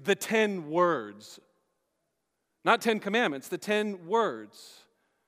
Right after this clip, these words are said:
So every time your English translation, if you do a search on this or you read through your Bible, you say, "Well, I do read sometimes it says Ten Commandments." That's not what it says.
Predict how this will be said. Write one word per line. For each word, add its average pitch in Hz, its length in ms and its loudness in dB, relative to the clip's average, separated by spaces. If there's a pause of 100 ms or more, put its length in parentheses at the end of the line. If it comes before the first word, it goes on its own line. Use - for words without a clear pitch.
(640)
So 185 120 2
every 196 200 6
time 208 180 4
your 202 140 2
English 240 320 0
translation, 202 580 0
if 151 100 -8
you 165 80 -10
do 147 160 -4
a 127 60 -6
search 220 340 -2
on 202 140 0
this 220 300 0
or 139 40 -8
you 127 140 -8
read 160 220 -6
through 147 100 -4
your 139 80 -4
Bible, 226 340 2
you 202 60 -2
say, 165 220 -6 (320)
"Well, 247 260 6
I 214 180 4
do 180 320 -6
read 233 220 -2
sometimes 214 460 2
it 226 100 -10
says 214 220 2
Ten 214 180 -2
Commandments." 208 540 -4
That's 175 240 -8
not 202 180 -4
what 196 80 -10
it 220 80 -12
says. 226 400 -14